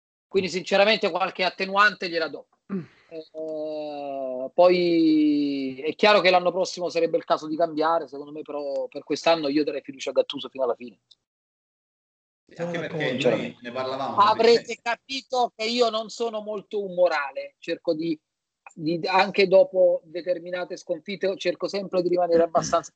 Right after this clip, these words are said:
Speaker 1: prima non ero così, sinceramente.
Speaker 2: Vabbè, eh, Fabrizio, perché segui il calcio, ne capisci, sai come
Speaker 3: Esatto.
Speaker 2: funziona all'interno di una squadra e non fai il fantacal-, non giochi la PlayStation e basta, insomma, lo segui il
Speaker 1: Allora,
Speaker 2: calcio, no?
Speaker 1: dopo, dopo la semifinale playoff con la Cireale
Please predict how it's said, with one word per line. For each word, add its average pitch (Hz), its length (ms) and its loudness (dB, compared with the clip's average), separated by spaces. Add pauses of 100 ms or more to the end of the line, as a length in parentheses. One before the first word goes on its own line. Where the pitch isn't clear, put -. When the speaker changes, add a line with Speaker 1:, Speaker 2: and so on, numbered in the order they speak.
(260)
Speaker 1:
prima 220 240 4
non 180 160 4
ero 165 220 4
così, 143 260 -8
sinceramente. 117 520 -14 (180)
Speaker 2:
Vabbè, 139 480 -2
eh, 147 180 -12
Fabrizio, 151 300 2
perché 135 160 2
segui 151 180 0
il 160 60 0
calcio, 135 500 0
ne 147 160 -6
capisci, 160 540 -2
sai 160 180 4
come 143 140 2
Speaker 3:
Esatto. 123 180 -4
Speaker 2:
funziona 123 580 2 (160)
all'interno 135 500 -2
di 127 60 -6
una 143 120 -2
squadra 123 600 0
e 117 60 -10
non 127 180 -6
fai 143 180 0
il 123 40 -4
fantacal-, 113 460 -2
non 123 100 -6
giochi 139 160 2
la 127 60 2
PlayStation 117 380 -2
e 107 40 -4
basta, 104 380 -4
insomma, 98 320 -6
lo 104 80 -2
segui 104 240 -2
il 98 80 -2
Speaker 1:
Allora, 180 160 4
Speaker 2:
calcio, 92 480 -14
no? 131 80 0
Speaker 1:
dopo, 208 540 2 (280)
dopo 196 760 -2 (300)
la 180 160 -6
semifinale 208 600 -2
playoff 202 460 -4
con 190 160 -2
la 180 80 2
Cireale 196 800 2